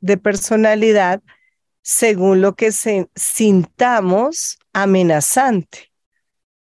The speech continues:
Para algunos es amenazante el error, el fracaso, para otros es amenazante la burla, para otros el rechazo, para otros no ser,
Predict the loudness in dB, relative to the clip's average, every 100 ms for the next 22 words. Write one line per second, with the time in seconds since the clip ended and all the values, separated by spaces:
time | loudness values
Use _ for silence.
0 | _ _ -2 2 2 2 0 0 0 0
1 | -2 -4 -2 -2 0 0 0 -2 -4 -2
2 | -4 0 0 0 0 2 2 2 0 -6
3 | -8 -8 -4 -2 0 -2 -4 -6 -6 -8
4 | _ _ _ -4 -2 0 -2 -2 -6 -4
5 | -2 0 0 0 0 0 -4 -4 -4 -2
6 | 0 0 0 0 -2 0 0 0 -4 -8
7 | _ _ _ -4 0 0 -2 -6 -4 -6
8 | -4 -6 -6 -2 0 0 -2 -4 -6 -2
9 | -2 0 -2 -4 -6 -4 -4 -2 0 -2